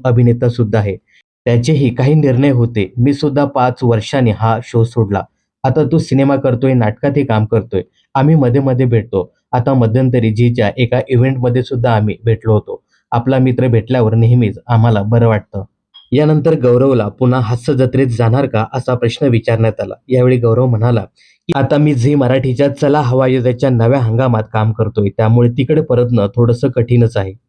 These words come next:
खरं तर मी जो काही सध्या आहे तो हास्य जत्रेमुळेच आहे. माझी जी खरी ओळख आहे ती हास्य जत्रेमुळेच आहे आणि ती पुसली जाणार नाही. ते कायमच माझ्यासोबत अखंड राहील. पण काय असतं ना, आपलं काम आहे, थोडं वेगळं काहीतरी करायला आपण दुसरीकडे जातो, म्हणून मी इकडे आलो.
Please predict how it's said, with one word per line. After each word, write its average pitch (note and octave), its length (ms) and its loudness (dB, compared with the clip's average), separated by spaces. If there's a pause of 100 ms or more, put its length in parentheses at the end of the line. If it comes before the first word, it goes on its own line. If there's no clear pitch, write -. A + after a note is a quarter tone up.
(360)
खरं C3+ 260 2
तर D#3 100 0
मी D3 200 2
जो C#3+ 160 0
काही D3+ 140 0
सध्या B2+ 320 0
आहे A#2 100 2
तो C3+ 140 0
हास्य A#2 340 -2
जत्रेमुळेच A#2+ 720 0
आहे. - 240 -4 (100)
माझी A2+ 320 0
जी B2 260 -2
खरी C3+ 180 0
ओळख A#2 320 2
आहे G#2+ 100 0
ती C3 200 -2
हास्य A2+ 320 -4
जत्रेमुळेच A#2 560 2
आहे G#2+ 100 -4
आणि A#2+ 160 2
ती B2 160 -4
पुसली B2 340 -2
जाणार A2 320 0
नाही. G#2+ 240 -2
ते - 380 -4
कायमच C3+ 520 0
माझ्यासोबत A#2+ 640 0 (120)
अखंड B2+ 360 0
राहील. G2+ 260 -2 (440)
पण C#3+ 160 0
काय C#3+ 260 0
असतं C3 280 -2
ना, B2+ 180 0
आपलं B2+ 280 0
काम B2 360 0
आहे, G#2 120 -4 (360)
थोडं D3+ 180 2
वेगळं C3+ 320 2
काहीतरी B2 460 0
करायला A#2+ 380 2
आपण A2+ 440 -2
दुसरीकडे A#2+ 500 2
जातो, G#2 340 -2
म्हणून B2 260 2
मी A2 240 0
इकडे A#2 260 -2
आलो. G2 240 -2